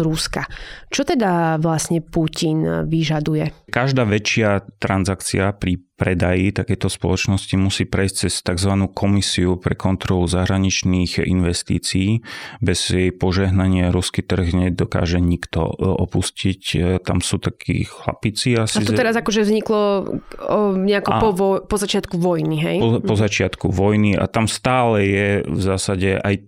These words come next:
Speaker 2: to, čo, keď hovorí, že, že predáme tú firmu a stále čakáme, tak nie je len, že nájsť toho, čo ti kúpi tú firmu, ale taktiež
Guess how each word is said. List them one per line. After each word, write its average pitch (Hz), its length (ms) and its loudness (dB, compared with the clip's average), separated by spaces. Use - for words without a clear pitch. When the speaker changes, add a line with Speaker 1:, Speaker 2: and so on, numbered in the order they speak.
Speaker 2:
to, 127 160 0
čo, - 160 -2
keď 101 400 -2
hovorí, 104 400 2
že, 92 240 0
že 92 240 -2
predáme 101 640 0
tú 92 160 -4
firmu 110 480 0
a 95 80 -4
stále 98 560 -2
čakáme, 110 800 -2
tak - 240 -4
nie 104 240 4
je 104 160 2
len, 92 240 2
že 92 160 0
nájsť 95 800 -2
toho, 98 240 2
čo 92 400 -2
ti - 160 -14
kúpi 113 400 0
tú 98 160 -2
firmu, 104 400 2
ale 95 160 2
taktiež 92 580 0